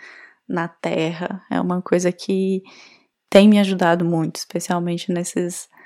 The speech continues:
nesses momentos de, de mal-estar e de doença que a gente tende a ficar mais pro aéreo do que, do que pra terra. Então, criar essa consciência da terra, da, da terra que suporta e de mandar energia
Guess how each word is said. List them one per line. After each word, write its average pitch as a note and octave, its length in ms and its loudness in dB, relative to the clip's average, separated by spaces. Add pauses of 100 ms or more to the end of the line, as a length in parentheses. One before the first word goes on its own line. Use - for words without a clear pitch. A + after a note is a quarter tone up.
(340)
nesses E3+ 380 -2
momentos E3+ 600 -2
de, F3+ 420 -2
de F3+ 100 -2
mal-estar E3+ 600 0
e E3+ 40 -6
de F3 120 -10
doença E3+ 340 -4
que - 80 -6
a E3 40 -2
gente E3 180 -6
tende E3 320 -2
a - 20 -10
ficar E3+ 560 -6 (480)
mais F3 380 0
pro F#3 200 4
aéreo E3 680 0 (160)
do F3 100 0
que, E3 680 -4
do E3+ 100 -2
que E3+ 160 -14
pra - 240 -6
terra. F3 580 -2 (100)
Então, F3+ 260 -6
criar F3 240 -2
essa E3+ 200 -4
consciência E3 760 -4
da D#3 120 2
terra, D#3+ 560 -2
da, E3 280 -4 (360)
da F3+ 120 -4
terra F3 320 4
que - 120 -12
suporta E3 800 4
e D#3+ 80 2
de D#3 120 -4
mandar D#3+ 420 2
energia F3 560 0